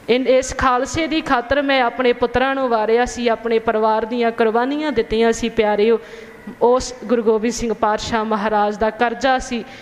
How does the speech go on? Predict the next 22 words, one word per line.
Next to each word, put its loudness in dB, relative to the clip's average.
ਕਦੇ 4
ਵੀ 0
ਲਾਹ 2
ਨਹੀਂ -4
ਸਕਦੇ, 0
ਕਦੇ 0
ਮੋੜ 2
ਨਹੀਂ 0
ਸਕਦੇ। 0
ਜੇ 2
ਪਿਆਰ 0
ਦੇ 0
ਪਾਤਰ 0
ਬਣਨਾ 0
ਚਾਹੁੰਦੇ 0
ਆ, -2
ਦਾੜੀ 0
ਕੇਸ 0
ਰੱਖੀਏ, 2
ਨਸ਼ਿਆਂ 2
ਨੂੰ -2
ਤਿਆਗੀਏ, 2